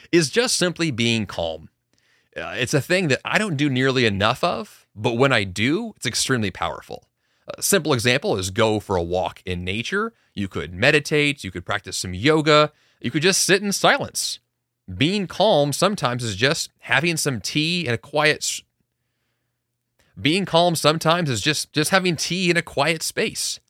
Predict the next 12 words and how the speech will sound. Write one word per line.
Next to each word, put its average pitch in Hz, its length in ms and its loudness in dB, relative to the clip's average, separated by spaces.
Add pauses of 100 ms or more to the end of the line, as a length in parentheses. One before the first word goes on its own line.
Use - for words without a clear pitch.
(560)
You - 80 -20
know, - 60 -14
sometimes 175 720 -2
that's 147 200 2
all 151 160 4
it 131 80 -4
takes 165 380 -2
to 120 80 -4
be 117 280 -2
inspired 127 760 0 (200)
and 107 220 -2
motivated 107 680 2